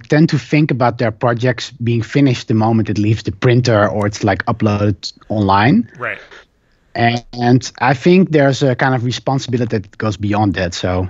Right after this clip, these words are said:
Speaker 1: you know, what is a poster look like on the street? What happens if, if you have two thousand flyers left that get thrown out? Uh, so there's a kind of, uh, you know, there's a material kind of responsibility to that has to do with climate change and waste.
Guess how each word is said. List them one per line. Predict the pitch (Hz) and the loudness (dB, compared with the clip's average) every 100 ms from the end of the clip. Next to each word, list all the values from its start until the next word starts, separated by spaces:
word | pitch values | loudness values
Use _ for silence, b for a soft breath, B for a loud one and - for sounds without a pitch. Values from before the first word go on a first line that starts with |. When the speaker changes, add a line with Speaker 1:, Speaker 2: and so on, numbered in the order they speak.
| - | 0
Speaker 1:
you | 110 | 2
know, | 101 107 | 2 0
what | 101 117 | 0 0
is | 110 | 0
a | |
poster | 110 120 110 117 | 0 0 2 4
look | 120 123 | 4 4
like | 113 110 | 2 0
on | 107 | -2
the | 107 | -6
street? | - 127 113 104 - B B B | -4 0 0 0 -6 B B B
What | 107 | -2
happens | - 113 113 110 107 | 0 0 0 -2 -2
if, | 107 - - B B | -6 -8 -20 B B
if | 104 | -6
you | 104 113 | 0 0
have | 110 | 0
two | - 120 | -4 -4
thousand | 117 107 110 | 0 0 0
flyers | - 120 117 113 104 | -4 0 2 0 -2
left | 104 104 - | -4 -4 -6
that | 101 95 | -8 -4
get | 104 | -6
thrown | 104 - 104 98 | -4 -2 -2 0
out? | 98 92 98 - - B B B B B | 0 0 -2 -6 -10 B B B B B
Uh, | - | -8
so | 98 113 | -2 2
there's | 117 123 | 2 2
a | 117 | 0
kind | - 117 | -2 -2
of, | 110 101 | -2 -4
uh, | 107 104 104 98 | -4 -2 -2 -2
you | 117 | -2
know, | 110 101 | -2 -2
there's | 110 110 | -2 0
a | |
material | 113 113 147 135 135 127 123 120 117 | -2 0 2 4 4 4 2 0 -2
kind | 123 117 | -2 -2
of | 104 | -2
responsibility | 107 - 117 113 117 117 110 104 | -4 -2 -2 -2 0 0 0 -4
to | - | -2
that | 113 107 | -2 -2
has | 95 104 - | -4 -6 -4
to | |
do | 101 | 0
with | 98 - | 0 0
climate | 123 110 104 | 2 2 0
change | 90 101 92 | -2 -6 -4
and | 92 | -4
waste. | 92 110 156 - - | -2 -2 -4 -10 -18